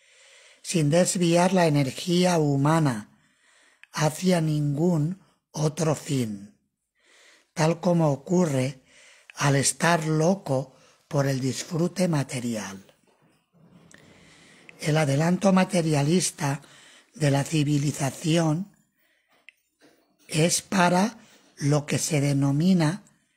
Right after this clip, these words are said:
la civilización de los demonios, que en fin de cuentas termina en guerras y escasez.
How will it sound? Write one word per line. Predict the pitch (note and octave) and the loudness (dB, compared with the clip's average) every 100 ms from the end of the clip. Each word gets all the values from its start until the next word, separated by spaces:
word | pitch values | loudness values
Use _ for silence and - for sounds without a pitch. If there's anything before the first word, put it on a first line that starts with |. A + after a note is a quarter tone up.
| _ _ _ _ _ _ - _ - - - | _ _ _ _ _ _ -20 _ -20 -20 -18
la | - C#3+ C#3 | -4 0 0
civilización | - F3+ F#3+ F3+ F3 - C#3+ - E3 E3+ F3+ G3+ A#3+ - - - _ | 0 0 2 2 0 0 -4 -4 -2 0 2 2 0 -6 -20 -20 _
de | - C#3 | -4 -2
los | C3 A#2+ - | 0 -4 -4
demonios, | C#3 C3 D#3+ D3+ B2 A2 G2 - - _ _ _ _ _ - - - - | -2 0 2 2 0 -6 -10 -14 -18 _ _ _ _ _ -20 -20 -20 -8
que | D#3 | -2
en | C#3 | -2
fin | C3 E3+ F3+ | -2 0 2
de | F#3+ E3+ | 2 0
cuentas | - F3 F#3 F#3 - C#3+ D3 - - _ _ - | -2 2 2 2 0 -2 -2 -6 -10 _ _ -4
termina | C#3+ C3+ C#3+ F3+ E3 D#3+ - - - - | -2 0 0 2 2 -2 -6 -20 -20 -6
en | C#3+ C3+ | -2 0
guerras | C3 D#3 G3 F#3 G#3+ C#4 - - - _ _ _ _ - _ | 2 2 2 2 0 0 -6 -8 -14 _ _ _ _ -20 _
y | - C#3 | -4 0
escasez. | C#3 - - B2 - E3 C3+ - - - | 0 -2 -4 -4 -2 -2 -2 -4 -16 -20